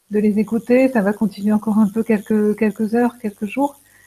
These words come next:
et, bah, de rentrer en unité avec le, l'androgynie sacrée.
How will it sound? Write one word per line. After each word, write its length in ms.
et, 480
bah, 140
de 100
rentrer 360
en 220
unité 320
avec 300
le, 160
l'androgynie 680
sacrée. 500